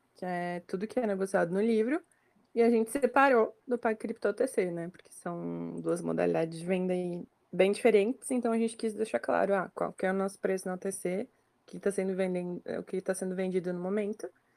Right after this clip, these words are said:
e o que tá sendo negociado no livro. Então, é claro que a gente ainda, é, tem muito de volume pra crescer, mas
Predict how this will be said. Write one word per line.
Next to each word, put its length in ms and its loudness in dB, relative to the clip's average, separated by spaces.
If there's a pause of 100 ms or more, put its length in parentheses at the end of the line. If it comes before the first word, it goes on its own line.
(400)
e 80 2
o 40 2
que 120 6
tá 160 12
sendo 200 12
negociado 440 0
no 80 0
livro. 280 0 (400)
Então, 800 -8
é 120 -14
claro 280 4
que 80 0
a 40 0
gente 220 -4
ainda, 560 -2 (720)
é, 160 -4
tem 200 2
muito 300 2
de 100 2
volume 440 4
pra 160 -2
crescer, 500 -4 (340)
mas 920 -2